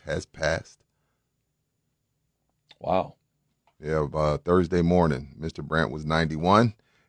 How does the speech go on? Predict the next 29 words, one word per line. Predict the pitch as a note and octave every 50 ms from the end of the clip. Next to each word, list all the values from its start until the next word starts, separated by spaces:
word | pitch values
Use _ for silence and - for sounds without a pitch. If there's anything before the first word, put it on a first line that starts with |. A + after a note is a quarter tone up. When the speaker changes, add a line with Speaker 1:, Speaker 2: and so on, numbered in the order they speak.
| _ _
Speaker 1:
If | -
you're | E2 D#2+ E2
unaware, | E2 D#2+ D#2+ F2 F#2 G2 G#2+ A2
he | G#2 G2 F2
was, | E2 E2 E2 D2+
uh, | D#2 D#2 D#2 D2+ D2+
the | D2 D2+ D#2
innovator | D#2 E2 D#2 D2+ E2+ E2 D#2 E2
in | E2 D2
the | C2+
early | D2+ E2+ E2 E2
days | D#2 E2 E2 D#2+
Cowboys | - - E2+ D#2+ D2+ E2 E2 D2+
organization, | E2+ E2 E2 D#2+ F2 F2 E2 -
developed | F2 D2+ D2 F2 F2 F2+ D#2 -
what | - E2+ E2 -
the | D#2
revolutionary | D2+ E2 F2 F2 E2 E2+ F2+ E2+ E2 E2+ E2+ E2 D#2+
ways | D#2 E2+ F2 F2 F2
for | - - D#2
the | D2
team | - - - F2 E2+ D#2+
to | C#2+
scout | - - - F#2 F2+ - -
players | - F#2+ F2+ F#2 G2 D2+ C#2
ahead | C2 - D#2+ D#2
of | E2 D#2
the | - D2
draft. | - E2+ F2 F2+ D2+ - - _ _